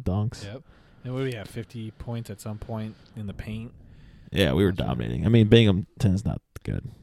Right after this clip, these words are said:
Speaker 1: but
Speaker 2: No, and you're right. I guess I can't really put
Speaker 1: but
Speaker 2: that
Speaker 1: still, I mean, the way, like I said, they pushed the ball. Cassius was getting his, hitting his shots.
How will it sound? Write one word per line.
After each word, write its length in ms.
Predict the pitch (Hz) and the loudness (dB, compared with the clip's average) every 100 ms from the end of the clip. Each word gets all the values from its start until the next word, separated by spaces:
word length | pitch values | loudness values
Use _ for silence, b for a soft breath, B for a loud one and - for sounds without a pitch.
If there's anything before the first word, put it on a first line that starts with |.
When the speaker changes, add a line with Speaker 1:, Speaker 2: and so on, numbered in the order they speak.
| - | -6
Speaker 1:
but 120 | - - | -2 0
Speaker 2:
No, 340 | 123 98 95 | -2 -4 -10
and 280 | 123 127 120 - | -10 -8 -10 -12
you're 220 | 104 85 | -14 -14
right. 240 | 80 80 - | -16 -18 -16
I 100 | 101 | -12
guess 220 | 95 90 | -12 -14
I 40 | 90 | -16
can't 200 | - - | -18 -18
really 240 | 85 80 - _ _ | -18 -20 -20 _ _
put 120 | - 123 | 2 8
Speaker 1:
but 160 | 110 | 8
Speaker 2:
that 60 | - | 8
Speaker 1:
still, 320 | - 113 92 | 8 10 10
I 40 | |
mean, 140 | 107 110 | 10 10
the 100 | 104 | 12
way, 440 | 110 110 110 107 104 - _ - _ _ _ _ _ - | 10 10 8 4 -2 -18 _ -20 _ _ _ _ _ 0
like 100 | 101 | 2
I 40 | |
said, 180 | 104 98 | 2 0
they 60 | 101 | 2
pushed 240 | - 107 | 4 4
the 80 | 107 | 4
ball. 320 | 95 98 95 98 | 4 4 4 2
Cassius 440 | 101 101 - 120 | 4 4 2 -2
was 120 | 101 | 0
getting 220 | 104 90 107 | 2 2 2
his, 420 | 101 98 101 - | 4 4 2 0
hitting 180 | 95 117 | 0 0
his 120 | 104 | -2
shots. 380 | - 92 92 | -2 -2 0